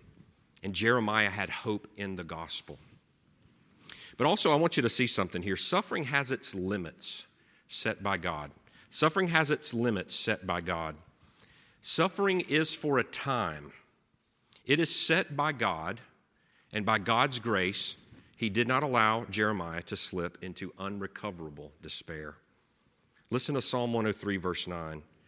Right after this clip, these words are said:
"He will not always chide or keep his anger forever."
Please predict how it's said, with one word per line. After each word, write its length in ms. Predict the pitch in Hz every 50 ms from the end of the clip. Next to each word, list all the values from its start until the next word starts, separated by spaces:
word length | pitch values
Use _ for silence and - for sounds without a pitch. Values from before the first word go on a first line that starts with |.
| _ _ _ _ _ _ _
"He 140 | - - 131
will 120 | 139 143 139
not 180 | 135 131 127
always 440 | 120 127 127 120 98 87 80 82 -
chide 480 | - - - 87 78 78 80 80 92 - - - _ _ _ _ _ _ _ _ _ _ _ _ _ _ _ _ _ _ _ _ _ _ _ _ _ _ _ -
or 60 | 90
keep 240 | - - 110 92 -
his 140 | 85 80
anger 240 | 87 80 80 76 76
forever." 460 | - - 71 73 71 73 73 87 98